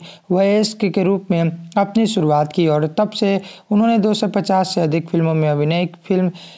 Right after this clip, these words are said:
किया है। सुरेश गोपी कलियाट्टम में अपने प्रदर्शन के लिए उन्नीस सौ अंठानवे में राष्ट्रीय फिल्म पुरस्कार और केरल राज्य फिल्म पुरस्कार के प्राप्त करता है। वो भारत की संसद के ऊपरी सदन राज्यसभा के मनोनीत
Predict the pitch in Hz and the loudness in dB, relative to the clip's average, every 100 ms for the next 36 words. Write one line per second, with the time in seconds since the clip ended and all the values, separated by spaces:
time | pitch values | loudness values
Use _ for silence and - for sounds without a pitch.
0 | _ - 202 214 185 170 170 170 170 - | _ 0 2 4 4 2 2 -2 -10 -6
1 | - 180 180 180 180 180 180 180 175 202 | 0 2 2 2 0 0 2 0 0 0
2 | 196 208 196 196 - 190 190 185 - - | 2 4 2 0 0 0 0 -2 -10 -20
3 | - 180 185 202 208 220 220 220 220 220 | -2 0 2 2 2 0 2 2 2 0
4 | 240 220 220 208 180 185 208 196 196 190 | 2 2 2 2 0 0 0 2 2 2
5 | 185 170 185 208 240 220 214 196 196 - | 2 2 2 0 -2 0 0 2 0 0
6 | 180 170 165 160 - - - 190 202 220 | 0 2 2 0 -4 -20 -4 0 2 2
7 | 208 196 214 214 208 190 196 170 - 170 | 2 2 0 0 0 0 0 0 0 0
8 | 170 190 - 214 214 220 220 208 233 226 | 0 -2 0 0 0 -2 -2 0 2 2
9 | 190 160 - - 185 165 208 233 220 240 | 2 -2 -12 -4 0 2 2 0 0 0
10 | 220 220 220 214 226 220 208 190 196 - | 0 0 0 2 -2 -2 0 0 0 -8
11 | - 220 214 240 220 208 170 165 165 170 | -4 -2 0 0 2 0 2 2 2 2
12 | 170 - - - 185 214 196 240 220 185 | -2 -8 -18 -2 2 2 2 0 0 2
13 | 180 175 180 170 156 160 180 190 196 190 | 2 0 0 2 2 2 2 2 2 0
14 | - 202 | -2 -2